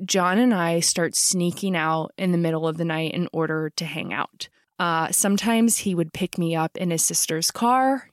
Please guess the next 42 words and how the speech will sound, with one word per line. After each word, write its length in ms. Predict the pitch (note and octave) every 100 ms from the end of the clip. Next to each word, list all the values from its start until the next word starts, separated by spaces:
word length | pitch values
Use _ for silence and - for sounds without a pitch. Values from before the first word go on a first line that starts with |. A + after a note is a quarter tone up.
| _
even 240 | F3 E3 E3
though 140 | D#3
he 100 | D#3+
was 160 | D#3+ E3
only 200 | D#3 D#3+
fifteen 480 | E3+ - G#3 A3+ G#3+
and 120 | E3+
didn't 160 | D3+
have 120 | D#3+ D#3+
a 40 |
driver's 420 | F3 G3 G#3 G#3+
license. 640 | G3 G#3 - G#3 G#3+ - - _ _ _ -
Other 240 | G3 G#3+
times, 680 | G#3+ G#3+ G3+ G3+ G3 G3 - - -
I 160 | E3+
would 100 | E3
just 220 | D#3+ - E3+
walk 280 | D#3+ F#3+
to 100 | -
his 160 | F#3+ F#3
house. 440 | - F#3 F3+ F3+
It 80 | -
was 120 | F3+
about 180 | E3+ D#3+
a 40 | E3
fifteen-minute 800 | - F3 - G3+ F3+ G3 F3 -
walk 280 | E3 E3 -
from 200 | F3+ E3+
my 200 | G3+ A3+
house, 580 | F3+ D#3 F#3+ - - - -
and 440 | F3+ F3+ E3+ E3 E3
sneak 300 | - D#3+ E3+
into 220 | E3+ E3+
his 240 | F3 D#3+
bedroom 400 | D#3 D3+ E3+ F#3+
window, 320 | C#4+ D#4+ D#3
which 180 | D3+ E3+
was 120 | F3
on 140 | E3+ E3
the 60 |
first 260 | E3 F3 -
floor. 280 | E4 D#4